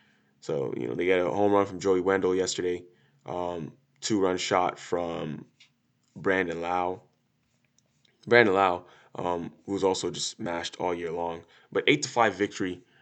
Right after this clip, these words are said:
for the Rays over the Mets yesterday at Citi Field.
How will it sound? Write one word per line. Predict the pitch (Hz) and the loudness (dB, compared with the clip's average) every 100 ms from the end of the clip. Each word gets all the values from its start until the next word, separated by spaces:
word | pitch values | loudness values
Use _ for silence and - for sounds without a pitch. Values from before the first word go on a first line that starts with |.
| _ | _
for | - 104 | -4 0
the | 95 | 2
Rays | 95 95 | 4 2
over | 90 87 | 2 -2
the | 90 | -2
Mets | 90 87 | -4 -4
yesterday | 92 87 - 87 82 78 85 | -4 -4 -4 -4 -4 -6 -8
at | 87 | -6
Citi | - 82 73 | -6 -6 -8
Field. | - 73 62 | -8 -8 -8